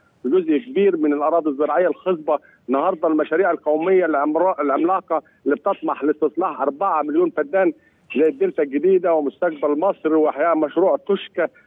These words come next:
والريف المصري، مشاريع قومية عملاقة هي بتمهد الطريق لاستصلاح ال-، وزراعة الصحراء، آه، المصرية في المستقبل. وده كان حلم بالنسبة،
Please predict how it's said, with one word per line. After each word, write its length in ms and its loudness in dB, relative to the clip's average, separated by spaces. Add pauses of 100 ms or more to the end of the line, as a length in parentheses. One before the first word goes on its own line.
(280)
والريف 720 2
المصري، 600 2
مشاريع 460 0 (200)
قومية 480 0
عملاقة 520 0 (460)
هي 140 4
بتمهد 760 -4
الطريق 460 0 (360)
لاستصلاح 1040 -2
ال-، 280 0
وزراعة 600 0
الصحراء، 540 -2 (360)
آه، 260 2
المصرية 720 2
في 300 2
المستقبل. 580 -2
وده 180 0
كان 200 -4
حلم 380 0
بالنسبة، 540 0